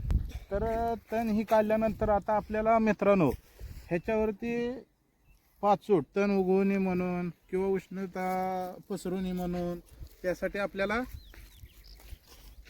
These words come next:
पाचोट टाकले तर अतिशय उत्कृष्ट होईल.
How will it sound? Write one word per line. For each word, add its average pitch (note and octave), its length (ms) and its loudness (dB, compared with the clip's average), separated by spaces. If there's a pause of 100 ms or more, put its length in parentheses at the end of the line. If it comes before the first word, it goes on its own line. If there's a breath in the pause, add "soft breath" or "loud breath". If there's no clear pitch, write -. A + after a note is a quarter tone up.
(440)
पाचोट G#3 380 2
टाकले A3 260 6
तर A3+ 160 4
अतिशय G#3 420 2
उत्कृष्ट F#3+ 440 2
होईल. C#3+ 240 4